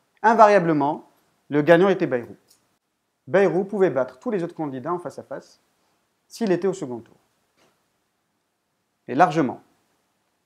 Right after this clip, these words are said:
Donc c'est, c'est ce qu'on appelle le gagnant de Condorcet, et comme avait remarqué Condorcet il y a deux cents ans, comme avait remarqué Borda, le gagnant de Condorcet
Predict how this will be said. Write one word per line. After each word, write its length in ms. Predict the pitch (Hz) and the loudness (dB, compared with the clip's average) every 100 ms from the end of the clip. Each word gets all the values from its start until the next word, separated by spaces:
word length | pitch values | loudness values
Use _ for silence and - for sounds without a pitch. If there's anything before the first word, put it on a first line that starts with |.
| _ _ _ _ _ _ _ _ _ _ _ | _ _ _ _ _ _ _ _ _ _ _
Donc 140 | 160 160 | -8 -4
c'est, 180 | 175 160 | -2 -2
c'est 180 | - | -4
ce 60 | 160 | -10
qu'on 140 | 156 | -10
appelle 200 | 151 - | -10 -8
le 100 | 175 | -8
gagnant 240 | 131 139 165 | -8 -8 -8
de 100 | 131 | -10
Condorcet, 540 | 131 120 113 - 170 | -12 -14 -14 -12 -10
et 80 | 165 | -10
comme 200 | 151 131 | -8 -8
avait 260 | 117 113 120 | -8 -10 -10
remarqué 340 | 123 123 135 | -10 -12 -14
Condorcet 840 | 127 113 110 - 170 220 254 262 220 | -14 -14 -16 -14 -10 -8 -8 -12 -12
il 80 | |
y 60 | 117 | -14
a 40 | |
deux 120 | 107 117 | -16 -14
cents 260 | 156 170 | -10 -10
ans, 200 | 208 233 | -10 -12
comme 200 | - 127 | -10 -10
avait 300 | 117 117 117 | -10 -12 -14
remarqué 320 | 113 123 - | -16 -18 -16
Borda, 560 | 117 160 165 214 262 - | -12 -10 -4 -2 -2 -6
le 420 | 143 175 254 269 | -6 2 4 4
gagnant 380 | 185 190 190 185 | 4 4 4 2
de 100 | 147 | 0
Condorcet 600 | 131 139 165 - 240 269 | -6 -8 -10 -6 -8 -8